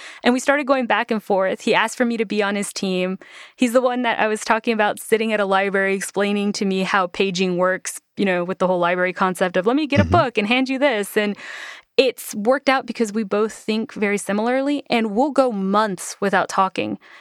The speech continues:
Speaker 1: And eventually I'll hit a problem that I don't know how to tackle, and I'll jump into his D Ms and say, "Hey, can you give me a hand on X?" It doesn't mean that mentorship has occurred through all five years. It just means I know that he thinks the way that I learn, and so I can go to him when I need it.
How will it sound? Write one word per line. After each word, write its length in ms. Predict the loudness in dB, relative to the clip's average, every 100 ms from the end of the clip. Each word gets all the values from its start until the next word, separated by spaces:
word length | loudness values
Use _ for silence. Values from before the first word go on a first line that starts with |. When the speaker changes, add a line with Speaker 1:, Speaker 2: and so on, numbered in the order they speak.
| -2
Speaker 1:
And 80 | 0
eventually 380 | 2 0 2
I'll 80 | 2
hit 140 | 0 -2
a 60 |
problem 360 | 2 2 2 0
that 120 | 0
I 100 | 0
don't 240 | 2 2
know 120 | 0 0
how 120 | 0
to 80 | 0
tackle, 480 | 0 0 0 0
and 180 | 0 0
I'll 260 | 0 -2 -4
jump 240 | -4 -2 0
into 140 | 0
his 120 | 0
D 140 | 0 0
Ms 240 | 0 0
and 100 | -2
say, 120 | -2
"Hey, 320 | 0 0 0 -2
can 180 | -2
you 100 | -2
give 200 | 0 0
me 120 | 0 -2
a 60 |
hand 240 | 0 2 2
on 140 | 0 -2
X?" 420 | -2 -4 -12 -14 _ _ -20 -20 -20 -20 0
It 120 | 2
doesn't 280 | 2 0 -2
mean 180 | -2 -2
that 120 | -2
mentorship 480 | -4 -2 0 0 0
has 180 | -2 -4
occurred 520 | -4 -2 0 -2 -4
through 200 | -4 -4 -8 _
all 320 | 0 2 0
five 300 | 2 2 2
years. 340 | 0 0 -2 -4
It 80 | -4
just 180 | -2 0
means 220 | -2 0
I 140 | 0 0
know 420 | 0 0 0 0
that 160 | -4
he 180 | -6 -8
thinks 360 | -6 -4 -4 -6
the 100 | -4
way 220 | -2 -2
that 100 | -2
I 140 | -2
learn, 400 | 0 0 0 -2 -4
and 180 | -4 -2
so 220 | 0 0
I 80 | 0
can 180 | -4 -2
go 160 | 0
to 80 | -2
him 180 | -4 -4
when 120 | -4
I 80 | -4
need 180 | -4 -2
it. 200 | -4